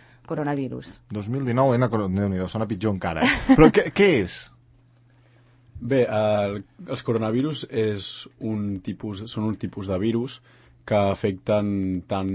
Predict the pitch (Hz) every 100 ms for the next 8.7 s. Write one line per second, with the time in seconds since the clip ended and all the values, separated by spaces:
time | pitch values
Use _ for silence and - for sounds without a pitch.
0 | 98 98 98 117 139 139 - 101 95 95
1 | 95 101 98 92 104 92 - 95 - 95
2 | 98 95 92 113 143 139 - 90 90 92
3 | 104 110 104 95 95 120 113 120 - -
4 | - - _ _ _ - 120 110 107 104
5 | 104 104 - - 117 120 110 113 120 107
6 | 101 98 120 117 113 - 98 107 110 98
7 | 104 104 104 - 101 98 104 95 110 101
8 | 95 - 101 95 95 -